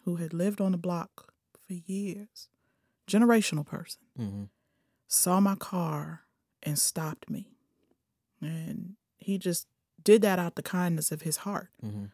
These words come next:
Speaker 1: because he didn't want me to see what was going on. And
Speaker 2: Or
Speaker 1: unfor-
Speaker 2: even get cro-,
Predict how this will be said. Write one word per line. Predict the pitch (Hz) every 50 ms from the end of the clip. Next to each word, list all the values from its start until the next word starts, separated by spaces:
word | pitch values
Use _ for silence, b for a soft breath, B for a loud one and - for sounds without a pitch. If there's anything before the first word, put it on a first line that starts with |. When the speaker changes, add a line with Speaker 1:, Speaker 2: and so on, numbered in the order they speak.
| _ _ _ _ _ -
Speaker 1:
because | 180 170 - 175 165 160
he | - 202 208 220
didn't | 214 196 180 170 165 165 170
want | 165 165 165 160 156 151 - - _ _ _ _ _ _ _ _ _ _ _ _ _ _ _ _ _ _ _ -
me | 170 185 190 190
to | 175 165
see | 151 - - - 185 175
what | 156 156 139 -
was | - 147 139 143
going | 147 139 143 120 - -
on. | 76 - - - - _ _ _ _ _ _ _ _ _ _ _ _ _ _ _ _ _ _ -
And | - 156 151 156
Speaker 2:
Or | 147
Speaker 1:
unfor- | 123 120 - 131 135
Speaker 2:
even | 139 131 127
get | 120 131 123 -
cro-, | - 135 131